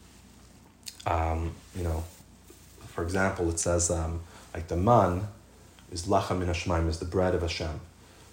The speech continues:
So bread of Hashem, or in Chassidus explains how it comes from, like, the pshitas and the tiny, the highest levels, the highest madregas, which has low limitations. But when it comes into this world, it needs to be something physical. So, so how, how does that work?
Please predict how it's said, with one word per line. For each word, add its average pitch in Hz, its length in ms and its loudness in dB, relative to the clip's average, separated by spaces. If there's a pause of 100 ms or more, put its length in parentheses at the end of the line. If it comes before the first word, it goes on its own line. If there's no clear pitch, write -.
So - 220 -2 (280)
bread 107 220 4
of 120 60 4
Hashem, 139 320 4
or 117 100 6
in 92 360 -2
Chassidus 120 440 0
explains 123 380 2
how 101 100 2
it 92 80 -4
comes 107 180 -2
from, 98 140 -2
like, 87 200 -2
the 85 100 -2
pshitas - 580 0
and 85 140 -2
the 80 60 -4
tiny, 120 360 2
the 87 80 -2
highest 107 340 0
levels, 92 300 0
the - 240 -4
highest 104 320 -2
madregas, 90 560 -4 (800)
which 95 160 -4
has 98 220 2
low 107 160 8
limitations. 92 960 0 (100)
But - 160 -2
when 85 100 -6
it - 40 -10
comes 104 200 0
into 87 140 0
this 160 220 4
world, 82 160 4
it 82 60 0
needs 90 180 -2
to - 60 -10
be 95 80 -4
something 90 260 0
physical. 98 480 2
So, - 220 -6 (160)
so - 180 -2
how, 107 400 4 (640)
how 107 160 2
does 101 100 2
that 101 120 2
work? - 280 6